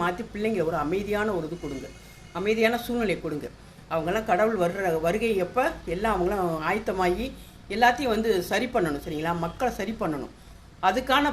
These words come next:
பிராக்டிஸ் மாதிரி கு-, பிள்ளைங்களுக்கு கொடுங்க, சிந்தனை கொடுங்க, சுய சிந்தனை. அதுக்கு அமைதியான வாழ்க்கை கொடுங்க, அமைதியான, அதாவது அதுங்க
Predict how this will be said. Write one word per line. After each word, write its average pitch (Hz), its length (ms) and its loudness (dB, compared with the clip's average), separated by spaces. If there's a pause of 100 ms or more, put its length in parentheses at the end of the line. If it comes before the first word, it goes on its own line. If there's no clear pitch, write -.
பிராக்டிஸ் 214 400 2
மாதிரி 214 200 2
கு-, 170 140 -4
பிள்ளைங்களுக்கு 175 440 0
கொடுங்க, 170 240 -2 (600)
சிந்தனை 214 360 -2
கொடுங்க, 143 260 -6
சுய 170 240 -2
சிந்தனை. 147 240 -6 (360)
அதுக்கு 196 320 0
அமைதியான 226 480 -2
வாழ்க்கை 160 300 -2
கொடுங்க, 127 200 -10 (120)
அமைதியான, 180 480 0 (140)
அதாவது 165 360 0
அதுங்க 165 220 -2